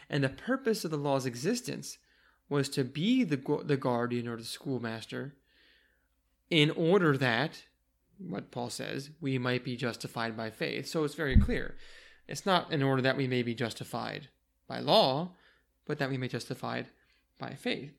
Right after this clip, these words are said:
And violation of that law requires a payment of debt. Okay, um, which,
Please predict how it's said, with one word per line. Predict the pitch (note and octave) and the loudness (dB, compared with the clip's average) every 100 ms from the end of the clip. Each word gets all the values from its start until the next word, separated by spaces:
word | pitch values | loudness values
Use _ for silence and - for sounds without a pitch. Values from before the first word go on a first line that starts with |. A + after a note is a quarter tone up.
| _ | _
And | F3 D3+ | -2 0
violation | C3+ C#3 C3 C3 D4+ - C3 B2 B2 - - - _ _ | 4 4 4 2 2 0 -2 -4 -8 -14 -20 -20 _ _
of | D3+ F#3+ A#3 D#3 | 0 2 2 0
that | C3 C3 C#3 - | 2 2 0 -2
law | C3 A2+ A2 C#3+ F3+ - _ _ _ | -2 0 0 -2 -4 -10 _ _ _
requires | C3 - - B2+ A#2 A#2+ C3+ | -10 -8 -4 -2 0 0 -2
a | C#3+ | -6
payment | - C3+ A#2+ A2+ G#2+ - - - - - | -6 -6 -6 -6 -8 -12 -12 -14 -12 -10
of | A2 | -8
debt. | A2 A2 - - _ _ - - - F3+ | -6 -8 -10 -20 _ _ -20 -18 -16 -14
Okay, | E3+ C3 C3 C3+ D#3+ B2+ | -8 -4 -4 -6 -12 -10
um, | A2+ G#2+ B2+ _ _ _ _ _ _ _ _ _ - | -8 -8 -12 _ _ _ _ _ _ _ _ _ -8
which, | A3+ A3 - - | -8 -6 -8 -10